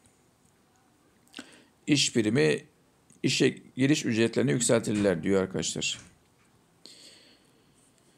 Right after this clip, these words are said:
İlave hediye Cumhurbaşkanlığı tespit ettiği günlerde ilave hediye ödenir diyor. Ayrıca işçilere toplu iş sözleşmesinin birinci yılın otuz günlük ücretleri tutarında ikramiye ödemesi yapılır.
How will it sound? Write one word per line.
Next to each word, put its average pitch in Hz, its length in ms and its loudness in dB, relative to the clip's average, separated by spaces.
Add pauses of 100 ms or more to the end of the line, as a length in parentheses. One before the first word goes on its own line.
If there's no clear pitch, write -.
(500)
İlave 190 340 6
hediye 226 840 4 (2000)
Cumhurbaşkanlığı 165 680 4
tespit 143 320 2
ettiği 135 200 0
günlerde 120 360 4
ilave 117 280 2
hediye 110 220 2
ödenir 143 400 0
diyor. 170 480 2 (1200)
Ayrıca 190 340 4
işçilere 185 420 4
toplu 185 300 0
iş 202 100 2
sözleşmesinin 139 640 0
birinci 156 260 0
yılın 135 160 2
otuz 135 280 0
günlük 127 200 0
ücretleri 139 420 0
tutarında 113 340 -2
ikramiye 113 380 2
ödemesi 104 300 0
yapılır. 165 400 0